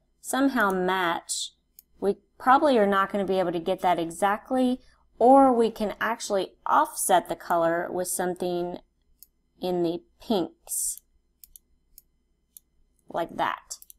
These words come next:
So I hope this video was helpful to you. If you do have any questions or comments, please leave them in the comments section below.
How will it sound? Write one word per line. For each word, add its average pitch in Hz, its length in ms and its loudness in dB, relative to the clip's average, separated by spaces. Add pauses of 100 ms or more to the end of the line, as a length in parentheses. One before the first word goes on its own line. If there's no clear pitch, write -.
(1080)
So 214 460 4
I 226 80 8
hope 330 320 2
this 285 220 0
video 233 360 2
was 196 240 0
helpful 226 480 0
to 285 100 -6
you. 277 360 0 (280)
If 208 160 -2
you 214 120 0
do 226 320 0
have 214 200 0
any 208 200 -2
questions 220 500 -2
or 208 100 0
comments, 202 540 -2
please 226 340 -4
leave 208 220 0
them 208 180 0
in 190 100 0
the 185 60 -4
comments 190 480 -4
section 226 360 -2
below. 254 540 2